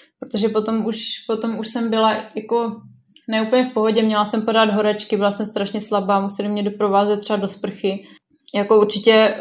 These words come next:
když jsem viděla maminky, který se, kterých se tam vystřídalo nespočet, když jsem viděla, že tam byly dva dny, že, nebo tři dny a prostě odešli po svých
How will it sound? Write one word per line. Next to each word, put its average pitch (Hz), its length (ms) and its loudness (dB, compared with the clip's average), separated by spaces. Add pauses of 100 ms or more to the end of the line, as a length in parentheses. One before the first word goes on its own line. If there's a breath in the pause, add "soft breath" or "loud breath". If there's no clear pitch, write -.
když 202 160 0
jsem 226 180 2
viděla 214 280 4
maminky, 220 680 2 (380 loud breath)
který 233 180 4
se, 226 180 6
kterých 233 200 2
se 254 100 4
tam 233 160 2
vystřídalo 233 500 0
nespočet, 233 680 2
když 214 180 -2
jsem 220 120 -2
viděla, 214 260 2
že 214 100 -2
tam 214 160 0
byly 214 140 4
dva 208 220 2
dny, 208 320 0
že, 208 160 2
nebo 202 220 -2
tři 208 240 -2
dny 202 360 0
a 196 60 -2
prostě 202 340 -2
odešli 208 320 0
po 208 180 -4
svých 214 380 -2